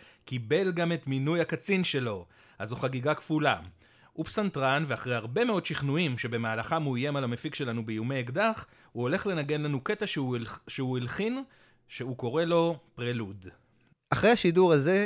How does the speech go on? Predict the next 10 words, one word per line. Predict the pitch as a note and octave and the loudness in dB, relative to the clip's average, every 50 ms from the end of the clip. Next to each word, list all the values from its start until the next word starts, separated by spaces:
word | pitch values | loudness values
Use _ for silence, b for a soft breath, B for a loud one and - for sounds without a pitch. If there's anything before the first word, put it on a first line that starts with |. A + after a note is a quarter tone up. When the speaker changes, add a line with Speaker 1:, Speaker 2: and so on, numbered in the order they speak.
| - - D3 | 0 -4 0
Speaker 2:
ג'ורג' | B2+ C#3+ E3 F#3 E3+ D#3 | 4 4 4 4 4 2
מקבל | D3+ C3+ - C#3 B2 C3+ D3 D#3 | 0 0 2 2 2 4 2 2
הצעה | D3+ - - - A#2 - D3+ E3 D#3 D#3+ | 0 0 0 2 2 4 4 4 4 4
מקצין | E3 C#3+ - - - B2+ - - E3 E3+ E3+ E3 | 2 0 -2 -2 -4 -4 -2 0 2 2 2 2
בשם | C#3 A#2+ - - C#3+ D3 D3 B2+ - _ _ _ - | 0 0 0 0 0 0 -2 -6 -10 _ _ _ -12
ג'ון | B2+ A#2+ D#3 F3 F#3 F3 - | 0 2 2 4 4 2 2
פרטווי, | - D3 D3 D#3 D#3+ - - A#2 G#2 G2 G#2+ B2 F#3 G#3+ - _ _ _ _ _ _ _ _ | 4 4 4 4 4 0 0 2 2 2 2 0 -4 -8 -12 _ _ _ _ _ _ _ _
שגם | - - - A#2 A#2 A#2 A#2 A#2 - C#3+ C3+ C#3+ C#3 C#3 | -4 0 4 4 6 6 4 2 2 2 4 4 4 4
כן | - D#3 C#3+ C3+ | 4 2 2 2
השתתף | A#2 - - B2 B2 C3 A#2+ | 2 0 -2 0 0 0 -2